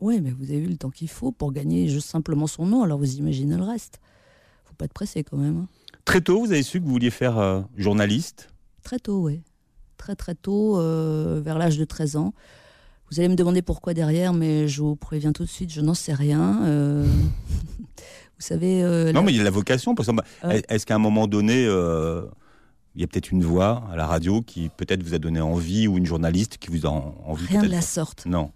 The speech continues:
Speaker 1: C'est décevant, je vais pas vous dérouler un mythe, euh,
Speaker 2: Non.
Speaker 1: une histoire mythique qui a pas existé. Non, non, euh, c'est deux, deux passions, euh, parallèles, en fait, qui se sont, euh, euh, déclarées. Euh, j'ai été positive au journalisme <laughs> et positive à la radio,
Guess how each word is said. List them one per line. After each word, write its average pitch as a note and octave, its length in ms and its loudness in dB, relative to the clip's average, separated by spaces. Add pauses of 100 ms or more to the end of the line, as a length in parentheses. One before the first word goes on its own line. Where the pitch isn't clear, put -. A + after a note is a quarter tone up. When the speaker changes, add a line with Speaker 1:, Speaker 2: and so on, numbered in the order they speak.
Speaker 1:
C'est - 220 -10
décevant, D#3+ 400 0
je D3 100 0
vais C3+ 60 -2
pas F3 120 0
vous F3+ 120 2
dérouler D#3+ 360 2
un D#3 120 4
mythe, E3+ 360 2
euh, D3 280 -4 (320)
Speaker 2:
Non. D#2 260 -4
Speaker 1:
une E3+ 80 4
histoire E3+ 220 2
mythique F3+ 360 0
qui F3 80 -4
a D#3+ 40 -4
pas - 120 -4
existé. D#3+ 520 -2 (440)
Non, G3+ 200 2
non, A3+ 300 2
euh, E3+ 380 2
c'est F3 220 -4
deux, F#3+ 320 2
deux F3+ 160 -2
passions, A3+ 640 -2
euh, D#3+ 140 4
parallèles, F3+ 640 0
en C3 60 -12
fait, - 240 -12
qui - 120 -12
se - 140 -8
sont, D3 580 2
euh, C#3+ 380 0 (560)
euh, C3 80 2
déclarées. D#3 540 0 (1000)
Euh, D3+ 580 2
j'ai C#3+ 140 0
été E3 180 0
positive F3+ 540 0
au E3+ 60 6
journalisme - 840 2
<laughs> F3+ 60 -2
et G3 60 2
positive F#3 560 0
à E3+ 40 2
la D#3 120 2
radio, C#3+ 340 2